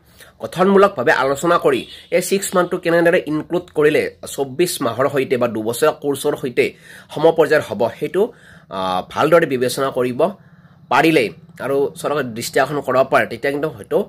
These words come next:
এটা সুফল আহিব পাৰে। যিহেতু মুখ্যমন্ত্ৰী এজন প্ৰভাৱশালী মুখ্যমন্ত্ৰী, তেওঁ ভাৰত চৰকাৰৰ সৈতে বা এম এছ আৰ, এম এইচ আৰ ডিৰ সৈতে বা শিক-, ভা-, কেন্দ্ৰীয় শিক্ষামন্ত্ৰীৰ সৈতে এই কথাখিনি আলোচনা কৰিছে। যিহেতু এইটো অল ইণ্ডিয়াৰ বা অ-, সমগ্ৰ ভাৰতৰে এইটো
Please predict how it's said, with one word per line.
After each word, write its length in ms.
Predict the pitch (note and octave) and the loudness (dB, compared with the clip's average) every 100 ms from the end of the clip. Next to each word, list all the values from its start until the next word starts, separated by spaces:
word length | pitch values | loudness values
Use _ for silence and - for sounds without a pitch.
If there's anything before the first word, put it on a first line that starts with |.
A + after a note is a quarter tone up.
| - - | -8 -10
এটা 120 | C#3+ | -8
সুফল 340 | C3+ C3 - C3+ | -6 -4 0 0
আহিব 200 | F#2 A2 | 0 -4
পাৰে। 180 | A2 G#2+ | -2 -4
যিহেতু 220 | G#2+ C3+ | -4 -2
মুখ্যমন্ত্ৰী 500 | E3 C3 C#3+ D3+ D3+ | -2 -2 -4 -2 0
এজন 180 | D3 C#3+ | 2 2
প্ৰভাৱশালী 400 | - G2 G2+ C3 B2 | -2 -4 -2 -4 -6
মুখ্যমন্ত্ৰী, 480 | - B2+ B2+ B2 B2 - _ _ C3+ | -8 -6 -4 -4 -10 -12 _ _ -10
তেওঁ 80 | - | -4
ভাৰত 140 | A2+ - | -4 -2
চৰকাৰৰ 300 | C#3 C#3+ D3 | 0 2 2
সৈতে 200 | C3+ C3 | 0 -4
বা 100 | B2 G#2+ | -2 0
এম 120 | B2+ | -2
এছ 120 | B2+ A2+ | -2 -2
আৰ, 160 | B2 - A2 | -2 -4 -6
এম 180 | A#2+ C3 | -2 -2
এইচ 120 | C3 - | -4 -4
আৰ 120 | A#2 | -4
ডিৰ 120 | A#2+ B2+ | -2 -4
সৈতে 160 | A#2 | -6
বা 80 | A#2+ | -6
শিক-, 260 | B2+ - - - | -8 -14 -20 -14
ভা-, 220 | E2 F#2 _ - | -10 -10 _ -6
কেন্দ্ৰীয় 300 | C3 C#3+ D3 | -2 0 0
শিক্ষামন্ত্ৰীৰ 420 | - C3+ C3 C3 | -2 -6 -4 -6
সৈতে 120 | A#2+ | -4
এই 100 | G#2 - | -4 -4
কথাখিনি 300 | C3 B2 C3+ | -8 -6 -4
আলোচনা 380 | G#2 A2+ D3+ C#3+ | -4 -2 0 2
কৰিছে। 220 | A#2+ G2+ | 0 -2
যিহেতু 200 | A2 D3+ | -4 -2
এইটো 220 | D3+ D#3+ E3+ - - - _ | -2 -2 -6 -10 -20 -20 _
অল 200 | C3 E3 F#3+ F3+ | 4 6 4 -2
ইণ্ডিয়াৰ 400 | C#3+ D3 C#3+ D3+ | -6 -4 2 2
বা 100 | A2+ - | 2 -2
অ-, 520 | B2+ - B2+ F#2+ F#2 G#2 - | -2 -4 -8 -8 -8 -10 -10
সমগ্ৰ 240 | C3+ D3 D#3+ D#3+ | -4 0 2 0
ভাৰতৰে 360 | G2+ A2+ C#3+ D#3+ | -2 -2 2 2
এইটো 180 | D#3 | 2